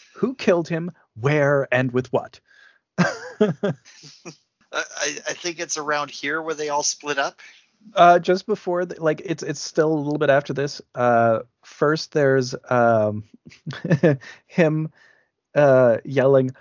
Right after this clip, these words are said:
Speaker 1: "I'm not shouting. All right, I am. I'm shouting, I'm shouting, I'm shouting." And he starts
Speaker 2: <laughs>
Speaker 1: stomping, and then the candlestick, which was over the door where Mister Body was found, which I think is why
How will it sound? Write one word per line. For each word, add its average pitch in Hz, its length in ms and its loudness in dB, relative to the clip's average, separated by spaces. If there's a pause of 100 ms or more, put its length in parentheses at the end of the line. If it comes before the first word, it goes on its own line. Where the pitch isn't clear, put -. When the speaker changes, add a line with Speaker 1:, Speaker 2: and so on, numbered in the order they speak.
(160)
Speaker 1:
"I'm 302 260 2
not 311 260 -2
shouting. 277 560 -2 (380)
All 339 120 2
right, 311 220 0
I 294 140 -2
am. 269 380 -2 (360)
I'm 349 160 6
shouting, 339 480 0
I'm 330 140 0
shouting, 339 460 0
I'm 330 160 -2
shouting." 285 640 2
And 165 60 -10 (240)
he 170 140 -2
starts 180 300 -2
Speaker 2:
<laughs> 214 120 2
Speaker 1:
stomping, 170 600 0
and 135 180 -10
then 139 120 -10
the 143 80 -8
candlestick, 143 720 -4 (100)
which 143 220 -18
was 135 240 -10 (260)
over 156 360 -4
the 139 100 -2
door 131 460 0
where 113 320 -4
Mister 117 340 -8
Body 110 320 -4
was 107 180 -8
found, 107 300 -8
which 110 160 -14
I 120 80 -10
think 330 300 -8
is 147 180 0
why 117 420 2